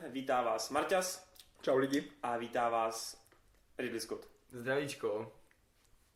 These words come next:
Speaker 1: Ano, díky, šéf. <laughs> Tak. Eh, měl,
Speaker 3: No.
Speaker 1: asi se tu objeví ještě během našeho vysílání živého, tak se tu objeví ještě Niko, který vám poví pár slov o The Greatest Showman.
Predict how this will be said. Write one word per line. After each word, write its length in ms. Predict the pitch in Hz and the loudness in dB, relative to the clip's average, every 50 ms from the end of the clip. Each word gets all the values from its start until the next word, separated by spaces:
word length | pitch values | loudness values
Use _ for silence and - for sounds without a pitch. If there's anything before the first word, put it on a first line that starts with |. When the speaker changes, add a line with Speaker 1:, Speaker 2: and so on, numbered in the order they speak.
| _ _ _ _ _ _ _ - _ - - | _ _ _ _ _ _ _ -20 _ -18 -14
Speaker 1:
Ano, 120 | 127 117 113 | -12 -10 -10
díky, 200 | 117 117 117 120 | -10 -10 -10 -10
šéf. 240 | - - - - - - - - | -8 -8 -6 -6 -6 -8 -8 -10
<laughs> 140 | - 175 - | -14 -6 -2
Tak. 240 | - 123 120 - - - - - - - - - 220 202 180 160 - - | -2 -2 -2 -2 -6 -14 -14 -16 -16 -14 -14 -14 -14 -12 -12 -12 -8 -2
Eh, 800 | 123 123 123 123 127 131 131 131 131 131 135 143 139 131 139 147 | 0 2 2 4 4 4 4 4 2 2 2 0 -2 -2 -2 -2
měl, 540 | 147 156 170 180 196 202 208 208 208 208 151 143 | 0 2 4 4 4 4 4 4 2 0 -2 -2
Speaker 3:
No. 160 | 147 143 - 160 | -4 -4 -2 0
Speaker 1:
asi 160 | 180 - 233 | 0 2 2
se 100 | 226 262 | 0 0
tu 80 | 269 | 2
objeví 440 | 240 190 180 180 180 165 180 180 185 170 | 2 2 4 2 2 2 0 0 0 0
ještě 240 | 185 185 - - 190 | -2 -2 -2 -2 -2
během 360 | 156 170 170 175 175 170 170 151 151 | 0 0 0 2 2 0 -2 -2 -4
našeho 400 | 156 151 - - 175 175 156 147 | -4 -4 -2 -2 0 0 0 0
vysílání 800 | 160 165 - - 175 165 156 143 139 135 135 139 147 175 - - - - - - - | -2 -2 -2 -2 0 2 2 2 2 2 0 -4 -6 -8 -10 -14 -20 -20 -16 -10 -8
živého, 560 | 131 127 151 143 139 131 131 135 131 131 135 | -4 -2 0 2 4 4 4 4 2 0 0
tak 160 | - 135 131 | -2 -4 -4
se 160 | - 151 139 | -2 -2 -2
tu 120 | 135 - 156 | -2 -4 -6
objeví 300 | - 139 139 127 131 135 | -4 -4 -4 -4 -2 -4
ještě 400 | 135 135 - - 151 147 - - 135 | -4 -4 -4 -2 0 0 0 0 -2
Niko, 260 | 135 131 135 135 135 | -4 -2 -2 -2 -4
který 280 | 131 - 135 127 131 | -2 -2 -2 -2 -2
vám 240 | 127 127 131 131 131 | 0 0 0 0 0
poví 360 | 131 135 127 120 127 127 127 | -2 -4 -4 -4 -2 -4 -4
pár 200 | 127 - 131 127 127 | -2 -2 -2 -2 -2
slov 220 | - - 135 127 - | -2 -6 -6 -8 -6
o 320 | - - 120 120 120 123 123 - | -4 -2 -2 0 -2 -2 -4 -6
The 80 | 131 | -8
Greatest 440 | 127 - 135 139 135 135 - 131 - - - | -6 -2 0 0 0 0 -2 -6 -6 -4 -2
Showman. 440 | - 135 127 123 117 104 - 113 | -2 -2 -2 -2 -2 -4 -6 -6